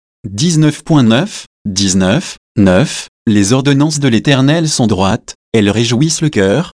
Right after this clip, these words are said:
les commandements de l'Éternel sont purs, ils éclairent les yeux. Dix-neuf point dix, dix-neuf heures dix, la crainte de l'Éternel est pure, elle subsiste à toujours, les jugements de l'Éternel sont vrais,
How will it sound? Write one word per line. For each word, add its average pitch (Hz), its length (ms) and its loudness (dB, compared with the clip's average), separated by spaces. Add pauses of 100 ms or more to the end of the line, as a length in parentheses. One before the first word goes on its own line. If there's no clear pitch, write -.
(140)
les 110 180 2
commandements 143 540 0
de 120 100 2
l'Éternel 117 640 2
sont 104 200 -4
purs, 135 360 -2 (160)
ils 110 300 0
éclairent 147 380 0
les 135 220 -2
yeux. 90 160 -2 (400)
Dix-neuf 151 580 0
point 107 180 0
dix, 131 420 -2 (180)
dix-neuf 135 480 0
heures 107 140 0
dix, 101 400 -2 (180)
la 104 200 0
crainte 175 380 -2
de 135 60 2
l'Éternel 135 600 0
est 151 40 0
pure, 143 320 -2 (180)
elle 120 180 0
subsiste 180 520 -2
à 208 60 0
toujours, 123 560 0 (200)
les 110 140 2
jugements 110 400 2
de 117 100 2
l'Éternel 117 600 2
sont 107 200 0
vrais, 107 320 -2